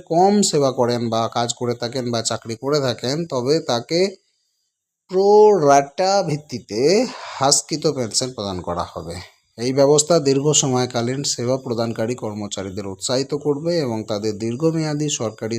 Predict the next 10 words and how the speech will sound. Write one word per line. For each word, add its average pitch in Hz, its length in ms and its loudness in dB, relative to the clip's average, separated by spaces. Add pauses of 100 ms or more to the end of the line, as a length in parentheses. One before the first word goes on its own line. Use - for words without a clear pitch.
সেবায় 123 540 2 (440)
ধারণা 117 460 -2 (480)
প্রেরণা 104 320 -4
দেবে। 82 220 -10 (1300)
ইউপিএস 165 400 4
এর 190 80 6
গুরুত্বপূর্ণ 170 600 2
বৈশিষ্ট্য 151 480 2
বলি 107 280 -2
আপনাদেরকে। 87 580 -6